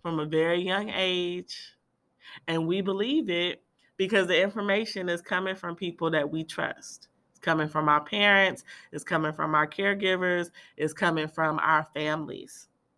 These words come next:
So we believe these stories about ourselves.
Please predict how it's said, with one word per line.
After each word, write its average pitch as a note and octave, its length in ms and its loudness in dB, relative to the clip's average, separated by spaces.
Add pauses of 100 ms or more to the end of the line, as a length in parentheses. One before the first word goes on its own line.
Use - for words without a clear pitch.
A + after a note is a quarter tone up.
(280)
So - 180 0
we F3 160 2
believe F#3 960 0 (220)
these F3+ 260 -2
stories E3 500 2
about D#3 320 2
ourselves. - 800 -6